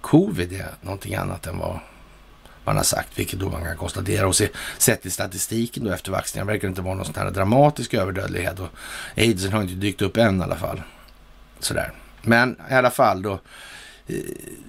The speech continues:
då kan man väl tänka sig att den amerikanska militären som ändå har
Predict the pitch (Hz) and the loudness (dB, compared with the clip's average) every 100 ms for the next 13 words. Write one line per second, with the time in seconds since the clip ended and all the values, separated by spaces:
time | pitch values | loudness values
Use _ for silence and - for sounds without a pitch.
0 | - - - 131 143 170 208 220 131 123 | -20 -16 0 6 8 8 6 6 4 0
1 | 117 123 123 120 110 - 113 117 - 123 | 2 2 2 0 0 0 2 2 4 4
2 | 160 180 185 190 139 110 110 98 90 92 | 4 2 0 2 2 2 2 2 2 -2